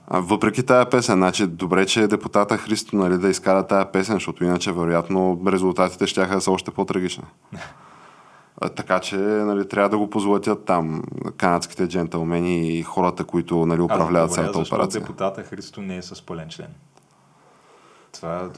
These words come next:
Speaker 2: някъде в песента за, е, обяснява ли се? Защото
Speaker 1: М, не се зачеква
Speaker 2: Защото
Speaker 1: този
Speaker 2: иначе е
Speaker 1: въпрос.
Speaker 2: граматическа грешка просто на депутата Христо.
Speaker 1: Ами ти има предвид, че то на депутата Христо, нали, мисля, че най-, така, важният приоритет, който той, а, очерта,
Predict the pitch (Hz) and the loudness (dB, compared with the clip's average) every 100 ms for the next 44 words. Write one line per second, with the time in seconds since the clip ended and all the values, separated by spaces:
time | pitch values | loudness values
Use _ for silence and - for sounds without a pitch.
0 | 92 87 87 90 87 85 92 87 82 90 | -10 -10 -10 -10 -12 -12 -14 -12 -12 -10
1 | 87 87 _ 85 85 80 80 85 90 82 | -12 -14 _ -12 -10 -10 -14 -14 -12 -12
2 | - 82 87 101 - 87 - - 95 - | -10 -8 -8 -10 -14 -16 -14 -14 -16 -16
3 | - - 92 95 95 95 92 92 87 98 | -12 -8 -4 0 0 0 0 -2 0 0
4 | 95 92 92 - 87 82 98 92 104 98 | 0 -2 -4 -4 -4 -2 -2 -2 -4 -4
5 | 98 92 101 - 101 95 104 - 92 87 | -6 -6 -10 -8 -8 -6 -6 -10 -12 -12
6 | 82 - 82 85 82 - 80 82 85 82 | -12 -12 -12 -12 -12 -12 -12 -12 -14 -14
7 | - 82 - - - _ - - _ - | -16 -18 -20 -20 -20 _ -20 -20 _ -20
8 | - - - 110 87 87 92 98 101 95 | -18 -14 -6 -4 -2 -2 0 0 2 0
9 | 107 117 - 107 107 110 - - 98 110 | 0 -2 -2 2 2 0 -2 -2 0 -2
10 | - 98 - 110 113 104 104 - 95 - | -2 -4 -2 0 2 4 2 0 -2 0
11 | 107 98 92 101 104 90 - - - 92 | 2 4 4 4 2 -2 -8 -12 -6 -2
12 | 92 87 92 98 92 92 85 82 87 - | 0 2 2 2 0 0 -2 0 -4 -2
13 | 87 85 - 87 85 78 76 60 - - | -4 -4 -4 0 0 -2 -6 -10 -8 -8
14 | 80 82 78 82 | -4 -6 -2 -4